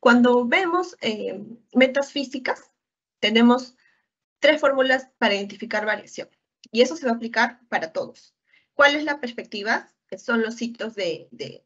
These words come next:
de avance, ¿no? Mi primer hito de avance es una vez, eh, haya, una vez que haya viabilizado la inversión, es mi primer hito de comparación. ¿Contra qué lo comparo? Contra dos opciones. La primera opción es, eh, el expediente técnico culminado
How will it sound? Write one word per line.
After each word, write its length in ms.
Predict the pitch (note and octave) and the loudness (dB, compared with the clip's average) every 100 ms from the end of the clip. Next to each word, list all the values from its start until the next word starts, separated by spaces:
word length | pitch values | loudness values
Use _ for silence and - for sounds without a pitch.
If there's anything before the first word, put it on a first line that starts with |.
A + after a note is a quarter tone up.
| _ | _
de 100 | A3 | 2
avance, 420 | A3 A3 D#3 - | 4 4 2 -8
¿no? 180 | E3+ A#3+ - _ | -12 -12 -14 _
Mi 100 | A#3+ | -8
primer 280 | A#3 B3+ C#4 | -6 -2 -2
hito 220 | E4 E4+ | -2 -4
de 140 | F4+ C4+ | -2 0
avance 520 | B3 C4+ - - A3 | 0 0 -2 -6 -6
es 160 | B3 - | -6 -6
una 220 | C4 B3+ | -2 0
vez, 260 | A#3+ B3 - - | 2 0 -4 -8
eh, 260 | F3+ F3 E3+ | -8 -8 -4
haya, 480 | G3 G3+ A3 A3 G#3+ | -4 -2 0 0 0
una 180 | B3 B3+ | 0 0
vez 120 | C4 | 0
que 100 | B3 | 0
haya 140 | B3 | 0
viabilizado 560 | A#3 A3+ F#3+ - A#3 A#3+ | 0 0 -4 -4 0 0
la 80 | B3 | 2
inversión, 440 | A#3+ A#3 D4 F#3+ | 0 0 -2 -2
es 100 | A3+ | -2
mi 140 | A3+ G#3 | -2 -2
primer 340 | F#3 F3+ F#3 | -8 -6 -4
hito 340 | A#3 - - - - - - | -4 -6 -14 -16 -20 -20 -4
de 160 | A3 | -2
comparación. 800 | G#3 G3+ G3 - - - G3 - _ _ - | -2 -4 -4 -4 -8 -8 -8 -8 _ _ -2
¿Contra 300 | C4 B3+ B3 | 0 0 0
qué 80 | D#4 | -2
lo 140 | F4 | -2
comparo? 520 | E4 B3+ C4 A#3+ - _ - - _ _ | -2 0 0 0 -4 _ -20 -20 _ _
Contra 480 | - B3 A#3+ A#3+ A#3 | 2 2 4 2 0
dos 300 | A#3 C#4 C#4+ | 2 2 2
opciones. 500 | C#4+ - A#3 A#3 - | -6 -6 -8 -8 -10
La 120 | G#3 | -8
primera 260 | A#3+ C#4 E4 | -4 -4 -4
opción 360 | F4+ - D#4 F4+ | -6 -4 -4 -4
es, 300 | - B3+ - _ | -6 -6 -8 _
eh, 520 | G#3+ G3 G3 F#3 - _ _ | -10 -8 -8 -10 -12 _ _
el 140 | A#3 A#3 | 2 2
expediente 480 | - A#3 B3 C4+ | 0 2 4 4
técnico 500 | C#4 C4 C4 A#3+ - - _ _ _ | 2 2 2 -2 -6 -8 _ _ _
culminado 680 | A#3 G3+ G3+ F#3+ F#3 - | -4 -2 -2 -2 -2 -6